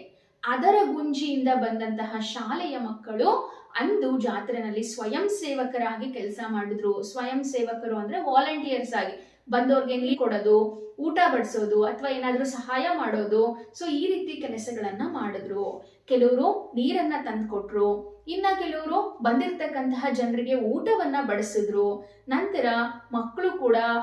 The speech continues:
ಆ ಒಂದು ಮಠದಲ್ಲಿ ಊಟವನ್ನ ಮಾಡಿದ್ರು. ಸ್ವಲ್ಪ ಹೊತ್ತು ಮಠದ ಆವರಣದಲ್ಲಿ ವಿಶ್ರಮಿಸಿದ್ರು, ಸ್ವಲ್ಪ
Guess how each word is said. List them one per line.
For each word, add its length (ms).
ಆ 240
ಒಂದು 220
ಮಠದಲ್ಲಿ 640
ಊಟವನ್ನ 560
ಮಾಡಿದ್ರು. 880
ಸ್ವಲ್ಪ 400
ಹೊತ್ತು 520
ಮಠದ 340
ಆವರಣದಲ್ಲಿ 1120
ವಿಶ್ರಮಿಸಿದ್ರು, 960
ಸ್ವಲ್ಪ 300